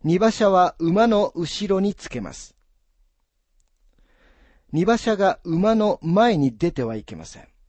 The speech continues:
事実、救いに関する多くの人たちの考えの中で、昨今は馬が荷馬車の中に入ってしまっているような曖昧な考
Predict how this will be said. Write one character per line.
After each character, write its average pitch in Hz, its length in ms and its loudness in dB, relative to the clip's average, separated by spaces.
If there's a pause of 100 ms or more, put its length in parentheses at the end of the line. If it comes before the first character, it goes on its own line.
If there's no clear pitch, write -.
(280)
事 175 160 -8
実、 143 360 -6
救 - 320 -6
い 226 40 0
に 220 120 0
関 196 240 -2
す 185 140 -8
る 175 220 -6
多 220 220 0
く 180 140 -6
の 147 100 -2
人 139 180 -10
た 135 140 -6
ち 131 120 -10
の 127 100 -6
考 139 300 -4
え 131 80 -2
の 127 100 -2
中 120 240 -4
で、 151 280 -6 (240)
昨 - 240 -6
今 127 200 -4
は 156 260 0 (220)
馬 196 320 0
が 196 280 2 (360)
荷 160 200 2
馬 226 180 2
車 226 240 0
の 202 180 0
中 226 400 0
に 165 200 0
入 220 300 -2
っ - 40 -8
て - 360 -4
し - 240 -6
ま 156 120 2
っ - 60 -6
て - 240 -6
い 131 40 -2
る 127 80 -4
よ 123 100 -2
う 117 40 -4
な 131 240 -4 (340)
曖 190 280 2
昧 196 280 2
な 190 160 0
考 170 320 -6